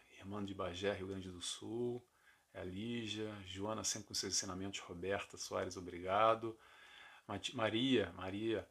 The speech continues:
"Obrigado, Nelson, pelos ensinamentos, adorei, Deus abençoe." Você também, Maria. Obrigado pela,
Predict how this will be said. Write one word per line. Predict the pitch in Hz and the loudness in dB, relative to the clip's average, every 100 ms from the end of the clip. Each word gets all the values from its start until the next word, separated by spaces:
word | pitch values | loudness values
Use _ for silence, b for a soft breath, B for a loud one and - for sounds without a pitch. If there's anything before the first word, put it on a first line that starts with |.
| _ | _
"Obrigado, | 92 95 101 98 95 | -6 0 2 2 2
Nelson, | 95 | -2
pelos | - 95 | -2 2
ensinamentos, | - 95 87 98 98 | 2 2 -4 -4 -4
adorei, | 90 90 87 98 | -4 -6 -6 -6
Deus | 98 98 | -4 -4
abençoe." | 90 90 - 110 104 | -4 -4 -4 -6 -6
Você | 101 - | -4 -4
também, | - 92 92 | -4 -6 -6
Maria. | 90 90 95 92 90 98 98 | -6 -8 -10 -10 -12 -16 -18
Obrigado | 98 98 92 101 98 | -10 -8 -2 -4 -4
pela, | 104 101 92 | -4 0 -2